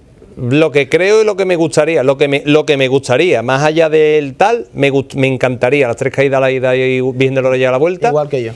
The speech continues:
Speaker 2: lo
Speaker 1: Y
Speaker 2: digo.
Speaker 1: si te tienes que tirar a la piscina después del pollo que he montado, yo tiraría,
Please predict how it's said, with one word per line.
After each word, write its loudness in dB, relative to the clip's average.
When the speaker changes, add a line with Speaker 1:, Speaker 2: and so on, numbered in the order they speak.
Speaker 2:
lo -6
Speaker 1:
Y 2
Speaker 2:
digo. 0
Speaker 1:
si 0
te 0
tienes -2
que 0
tirar 0
a 0
la -2
piscina 0
después 0
del -2
pollo 0
que 2
he 0
montado, -2
yo 2
tiraría, 0